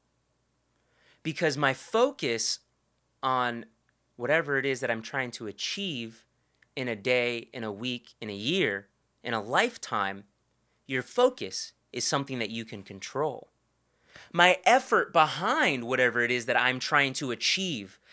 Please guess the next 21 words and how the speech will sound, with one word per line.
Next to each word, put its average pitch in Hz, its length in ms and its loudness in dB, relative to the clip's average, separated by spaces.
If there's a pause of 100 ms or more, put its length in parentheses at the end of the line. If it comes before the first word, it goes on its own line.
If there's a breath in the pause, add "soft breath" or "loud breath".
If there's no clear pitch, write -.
(220 loud breath)
the - 220 2
effort 247 360 4
that 180 100 2
I 151 60 2
put 165 300 -2
in 147 160 -2
behind 139 520 -2
listening 156 400 0
to - 100 -6
somebody, 107 380 -4
behind 156 340 -4
talking 185 460 0
to 127 60 -4
somebody, 107 520 -4 (340 loud breath)
behind 196 340 2
the 165 60 4
words 180 420 2
that 156 100 2
I 160 40 2
am 131 180 -2
giving 185 440 -4